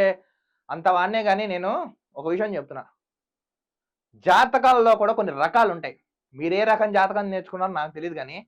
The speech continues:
జాతకాన్ని జాతకంలా చెప్పండి, లేదా కామ్య వృత్తిలోకి రాకండి. మీ వల్ల అటు హిందువులకి, బ్రాహ్మణులకి మొత్తం పరువులు పోతున్నాయి.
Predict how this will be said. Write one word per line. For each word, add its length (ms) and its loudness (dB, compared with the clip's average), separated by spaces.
జాతకాన్ని 460 0
జాతకంలా 480 0
చెప్పండి, 280 -10
లేదా 180 0
కామ్య 300 0
వృత్తిలోకి 400 -2
రాకండి. 320 -8
మీ 80 -6
వల్ల 260 4
అటు 200 -2
హిందువులకి, 520 0
బ్రాహ్మణులకి 640 -2
మొత్తం 300 -2
పరువులు 400 2
పోతున్నాయి. 320 -4